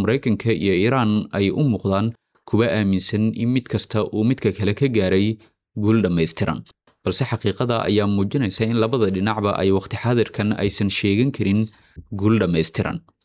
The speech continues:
Taasi cagsigeedna uu mid kasta wajahayo khasaaro siyaasadeed, dhaqaale iyo mid istiraatiiji ah. Qoraagu waxa uu tilmaamayaa in xabad joojintii dhacday siddeedii Abriil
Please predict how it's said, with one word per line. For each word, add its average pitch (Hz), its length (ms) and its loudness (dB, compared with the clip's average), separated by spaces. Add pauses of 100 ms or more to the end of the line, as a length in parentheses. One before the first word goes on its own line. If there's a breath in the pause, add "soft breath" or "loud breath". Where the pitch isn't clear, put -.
(140)
Taasi 98 280 -2
cagsigeedna 113 600 0
uu 104 160 0
mid 123 200 0
kasta 120 280 -2
wajahayo 104 640 2
khasaaro 104 360 -2
siyaasadeed, 98 680 0 (160)
dhaqaale 101 460 0 (100)
iyo 113 140 2
mid 113 160 0
istiraatiiji 104 720 -2
ah. - 160 -6 (460)
Qoraagu 143 340 0
waxa 107 180 0
uu 95 60 2
tilmaamayaa 101 720 0
in 131 100 -4
xabad 98 320 -2
joojintii 107 480 0
dhacday 95 300 2
siddeedii 107 500 0
Abriil 110 380 0